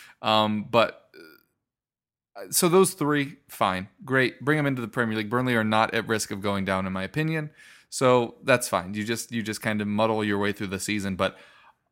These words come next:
for me, this all took a turn on European deadline day when Defour departed.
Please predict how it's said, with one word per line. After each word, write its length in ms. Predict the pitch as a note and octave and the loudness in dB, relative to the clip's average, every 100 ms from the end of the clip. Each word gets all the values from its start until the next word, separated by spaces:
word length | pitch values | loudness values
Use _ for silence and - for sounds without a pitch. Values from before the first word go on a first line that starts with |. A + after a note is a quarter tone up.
| _ - | _ 0
for 140 | D3 | 2
me, 240 | C#3 D#3+ D#3 | 4 4 4
this 240 | C3+ B2 | 4 2
all 260 | - B2+ C3+ | 4 4 4
took 260 | C3 B2+ | 2 -4
a 60 | A2+ | -4
turn 600 | - A#2+ G#2+ G2 F#2 F#2+ _ _ _ - | -4 0 0 0 -4 -8 _ _ _ 0
on 460 | A2+ A#2 A#2 A#2 G#2 | 6 6 4 0 2
European 520 | A#2 A#2 - A2+ G2+ | 4 4 2 -2 2
deadline 420 | A2+ G#2+ G2+ F#2+ | 2 2 -2 -2
day 260 | F#2 F#2 F#2+ _ _ | -4 -6 -10 _ _
when 200 | A2 A2 | -4 -2
Defour 380 | G#2+ G#2+ A2+ G#2+ | -2 -2 0 0
departed. 480 | G2+ - F#2+ - | -2 -4 -6 -6